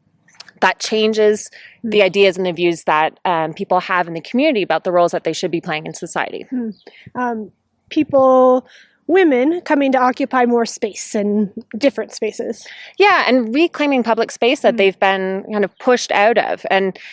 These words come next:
Speaker 1: you know, that exists in a very extreme form in Afghanistan, um, or,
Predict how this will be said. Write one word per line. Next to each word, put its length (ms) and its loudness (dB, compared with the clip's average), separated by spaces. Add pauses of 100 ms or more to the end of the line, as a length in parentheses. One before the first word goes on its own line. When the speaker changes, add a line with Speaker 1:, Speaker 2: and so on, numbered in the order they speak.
(120)
Speaker 1:
you 80 0
know, 60 2
that 120 2
exists 360 0
in 60 0
a 40 0
very 220 2
extreme 560 -2
form 560 0
in 500 -2
Afghanistan, 880 -2 (380)
um, 400 -2
or, 500 4